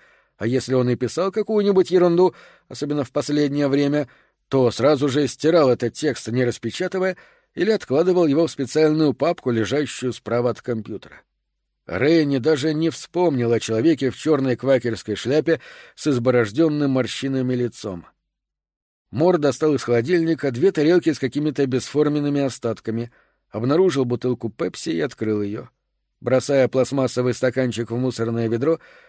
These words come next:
он увидел прикреплённую скрепкой к буфету рукопись. Её титульный лист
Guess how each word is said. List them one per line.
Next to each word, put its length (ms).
он 140
увидел 360
прикреплённую 880
скрепкой 540
к 40
буфету 460
рукопись. 580
Её 240
титульный 500
лист 300